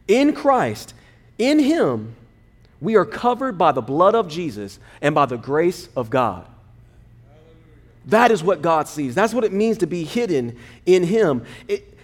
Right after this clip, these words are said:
in him, we are justified just as if we have never sinned.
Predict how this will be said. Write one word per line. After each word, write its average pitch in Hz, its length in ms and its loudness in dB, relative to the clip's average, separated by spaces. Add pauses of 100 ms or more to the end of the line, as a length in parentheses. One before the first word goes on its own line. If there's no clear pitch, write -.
in 214 120 6
him, 226 260 0
we 220 120 2
are 170 140 4
justified 147 920 2 (500)
just 170 380 2
as 180 340 0
if 151 320 0
we 151 200 -4
have 131 200 -4
never 139 580 -2 (200)
sinned. 95 580 -6